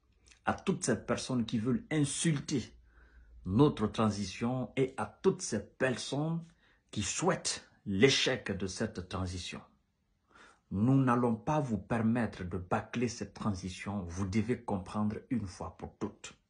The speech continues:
Pour ceux qui, euh, suggèrent le nom de monsieur Fonike Mengue, euh,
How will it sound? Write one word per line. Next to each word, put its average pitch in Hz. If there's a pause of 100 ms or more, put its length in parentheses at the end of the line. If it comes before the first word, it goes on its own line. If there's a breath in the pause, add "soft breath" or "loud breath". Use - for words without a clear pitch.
(1800 soft breath)
Pour 160
ceux 247
qui, 185 (560)
euh, 127
suggèrent 170
le 127
nom 139
de 113
monsieur 113
Fonike 127
Mengue, 120 (2000)
euh, 104